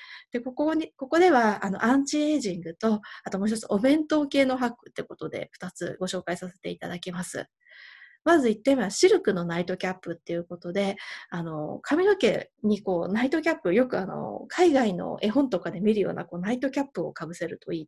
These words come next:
ていうことを聞きました。で、やっぱりそのアンチエイジングって、髪の毛とか肌とか、あと爪とかっていうところをこう、気にしてあげるといいっていうふうに言われてるんですけれども、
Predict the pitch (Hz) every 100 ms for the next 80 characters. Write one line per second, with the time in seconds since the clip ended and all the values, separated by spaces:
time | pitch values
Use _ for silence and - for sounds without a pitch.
0 | _ - _ - 165 - - 175 175 -
1 | 156 - _ - - - - - - 254
2 | 262 415 339 220 180 220 277 339 359 330
3 | 254 220 190 170 156 - 175 170 - _
4 | - - 262 330 339 220 165 - 175 247
5 | 269 226 - - 180 165 160 - - -
6 | 185 165 143 226 285 320 330 - _ 151
7 | 165 170 165 170 - - 214 269 285 240
8 | 170 - 175 175 180 180 185 185 190 190
9 | 190 175 165 180 175 180 190 214 254 247
10 | 226 - 214 202 214 240 214